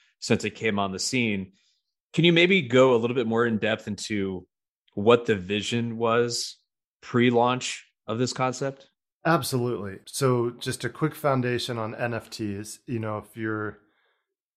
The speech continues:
Speaker 2: not familiar with it, but you've heard about 'em a little, you've got Bitcoin, the first cryptocurrency,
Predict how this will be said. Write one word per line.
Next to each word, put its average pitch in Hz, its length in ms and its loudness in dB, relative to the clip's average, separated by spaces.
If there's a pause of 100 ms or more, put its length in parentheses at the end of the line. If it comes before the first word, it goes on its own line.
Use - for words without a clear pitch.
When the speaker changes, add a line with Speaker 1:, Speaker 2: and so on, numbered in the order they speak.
Speaker 2:
not 131 320 4
familiar 123 360 0
with 107 220 -6
it, 110 160 -6 (380)
but 117 60 -2
you've 107 360 -4
heard 127 220 0
about 104 260 -2
'em 101 140 -6
a 101 100 -6
little, 101 320 -8 (460)
you've 110 240 -6
got 110 260 0
Bitcoin, 165 400 0
the 135 60 0
first 135 340 -4
cryptocurrency, 101 840 -8